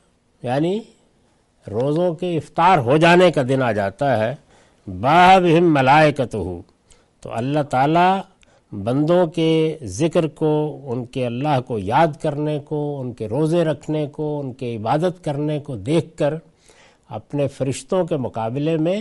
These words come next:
اپنی اس مخلوق پر فخر کا اظہار کرتے ہیں۔ فقال، اور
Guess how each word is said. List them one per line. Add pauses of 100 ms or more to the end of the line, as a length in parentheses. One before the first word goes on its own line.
(480)
اپنی
اس
مخلوق
پر
فخر
کا
اظہار (100)
کرتے
ہیں۔ (720)
فقال، (480)
اور